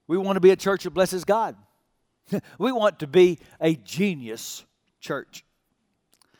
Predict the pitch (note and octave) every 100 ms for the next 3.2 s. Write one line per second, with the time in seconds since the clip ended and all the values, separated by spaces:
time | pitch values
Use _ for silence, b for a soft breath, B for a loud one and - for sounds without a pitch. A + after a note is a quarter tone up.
0 | b b b G#3 A#3+ A#3 B3 A3+ F#3+ G3+
1 | F#3+ F#3+ F3 F3 - F3+ - E3 D3 F#3
2 | E3 - D3+ C#3 F3+ F3+ F#3 F3 G3 D#3+
3 | D#3